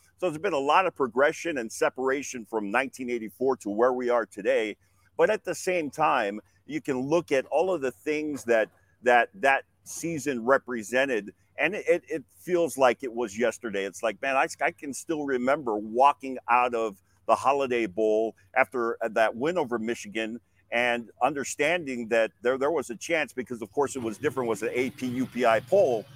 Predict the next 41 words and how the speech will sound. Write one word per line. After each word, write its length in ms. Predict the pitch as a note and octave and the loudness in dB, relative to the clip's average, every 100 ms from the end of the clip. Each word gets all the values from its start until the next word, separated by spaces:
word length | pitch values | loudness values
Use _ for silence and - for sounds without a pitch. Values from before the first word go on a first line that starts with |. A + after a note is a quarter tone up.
| - - | -20 -6
at 140 | A#2 | 0
that 220 | C3 A2+ - | 4 2 2
time, 460 | G3+ F3+ A2+ G#2 - _ _ | 2 4 2 -2 -12 _ _
but 220 | C3+ C#3 - - | 6 6 4 -4
understanding, 540 | C#3+ B2+ - D3+ C#3 | -4 -4 -2 -2 0
like, 200 | B2+ A2+ - | 0 0 -2
man, 340 | G3+ B3 F2 - _ _ | -8 -8 -10 -16 _ _
you 80 | C3 | 0
know, 300 | C3+ C#3 D3 | 0 2 -2
we, 160 | C#3+ F3+ | -4 -6
we've 300 | D3 G3 D#3+ | -6 -8 -8
accomplished 580 | C#3+ D3 F3 - D3+ - | -4 0 0 0 -8 -6
some, 200 | B2+ B2+ | -6 -8
some 240 | - A#2+ | -8 -6
really 220 | C3+ D#3 | -6 -4
important 640 | C#3+ B2+ - D3 B2+ G#2 - | -4 -6 -4 -4 -4 -10 -12
things 360 | D3+ F#3+ D3 | -10 -8 -8
here 360 | - A#2 A#2+ A2 | -2 0 0 0
that, 160 | B2 A#2+ - | 0 0 0
that 160 | B2 A#2 | 0 2
are 100 | A#2+ | 0
important, 480 | A#2 - D#3+ C3+ | -2 -4 -4 -2
not 240 | C#3+ E3+ - | -2 -2 -2
just 240 | D#3+ - | -10 -8
for 260 | A#2 A2 A2 _ - | -2 0 -2 _ -4
us 180 | A2+ - | -4 -2
as 180 | A2+ G#2+ | -4 -2
individuals, 640 | B2+ G#2 A#2 D3 A#2 G2+ G2+ | -4 -2 -2 -2 -4 -4 -2
but 140 | A2+ | -4
for 140 | - A2+ | -4 -6
B 220 | F#2+ D3 | -4 0
Y 180 | C#3+ C3 | 4 4
U 340 | B2 B2+ G#2 - _ _ - | 2 -2 -2 -6 _ _ 4
as 220 | B2 A#2 | 4 6
a, 220 | A2+ G#2 - | 4 4 4
as 180 | A2 G#2 | 0 -2
a 60 | G2+ _ | -8 _
franchise, 840 | C3 C#3+ C#3 - B2 A2+ A2 G#2 G#2 | 0 0 -2 2 4 4 2 -6 -10
as 140 | G2 | -10
an 120 | G2+ B2+ | -12 -12
institution, 960 | C3 - A2 - G3 G#3+ - F#2+ F2 | -12 -12 -14 -12 -8 -8 -6 -8 -8